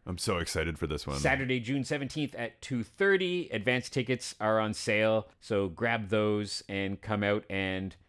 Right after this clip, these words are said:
Speaker 2: what I always like about these is support local filmmaker, support a local cinema.
Speaker 1: Yeah.
Speaker 2: So you're doubling down with your support of good things.
Speaker 1: And they're gonna be here in attendance, I believe, the
Speaker 2: Yeah,
Speaker 1: filmmaker? Yeah.
Speaker 2: doing, like, a Q and A in the whole bit.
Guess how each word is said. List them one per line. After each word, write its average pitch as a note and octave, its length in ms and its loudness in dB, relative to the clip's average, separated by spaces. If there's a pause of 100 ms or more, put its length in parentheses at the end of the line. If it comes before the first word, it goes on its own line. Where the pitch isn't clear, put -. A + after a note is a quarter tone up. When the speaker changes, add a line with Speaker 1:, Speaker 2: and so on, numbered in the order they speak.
(100)
Speaker 2:
what C3 120 2
I C#3 60 6
always D3 220 4
like D3 100 2
about C#3+ 200 0
these G3 280 0
is C#3+ 180 0
support D3 460 0
local C#3 380 0
filmmaker, F#3 600 0
support C#3 460 -2
a A#2 80 -2
local C3+ 300 2
cinema. E3+ 440 0 (120)
Speaker 1:
Yeah. A2+ 140 -2
Speaker 2:
So D3 60 2
you're D#3 140 2
doubling G#3 540 -2
down F3 540 2
with D3+ 160 0
your D3 100 0
support C#3+ 440 0
of B2 520 0
good C3+ 200 0
things. G#2 320 -2
Speaker 1:
And A2+ 140 -2
they're A#2 140 0
gonna A#2 120 0
be A2 160 2
here G#2+ 360 2
in G#2+ 100 -2
attendance, G#2+ 380 -4
I G#2+ 220 2
believe, A#2 420 -4
the G#2+ 100 -2
Speaker 2:
Yeah, F3+ 180 6
Speaker 1:
filmmaker? B2+ 300 -4
Yeah. G2+ 120 -2
Speaker 2:
doing, C3+ 180 4
like, B2+ 160 4
a B2 80 4
Q C3+ 240 2
and A#2+ 80 4
A A#2 120 2
in A#2+ 80 0
the A#2+ 80 0
whole A#2+ 140 2
bit. A2+ 340 0